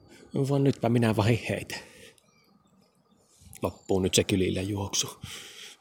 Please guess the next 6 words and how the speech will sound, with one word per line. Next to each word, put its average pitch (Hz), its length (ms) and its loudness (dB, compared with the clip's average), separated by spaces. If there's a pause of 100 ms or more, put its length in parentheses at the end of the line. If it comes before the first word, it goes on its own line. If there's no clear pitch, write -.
(400)
Luuan 107 340 8
vaan 101 200 10
laittavat 98 400 4
ove 95 340 0
etten 95 380 -2
lähtis. - 580 0